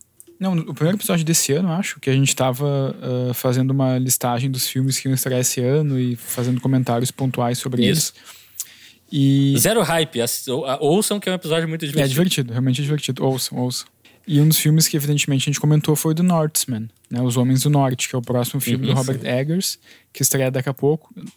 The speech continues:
Speaker 1: inclusive aqui no Brasil.
Speaker 2: Esse mês, hein?
Speaker 1: Esse mês ainda, né?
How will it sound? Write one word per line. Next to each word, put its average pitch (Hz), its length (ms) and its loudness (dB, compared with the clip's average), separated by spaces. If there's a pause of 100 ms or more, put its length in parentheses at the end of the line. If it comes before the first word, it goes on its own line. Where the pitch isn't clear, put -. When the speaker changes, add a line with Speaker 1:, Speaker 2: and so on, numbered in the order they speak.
Speaker 1:
inclusive 127 480 -6
aqui 135 100 -6
no 143 80 0
Brasil. 147 420 0 (440)
Speaker 2:
Esse 147 240 2
mês, 185 240 2
hein? 123 60 2
Speaker 1:
Esse 135 180 2
mês 151 200 4
ainda, 165 300 2
né? 131 140 -4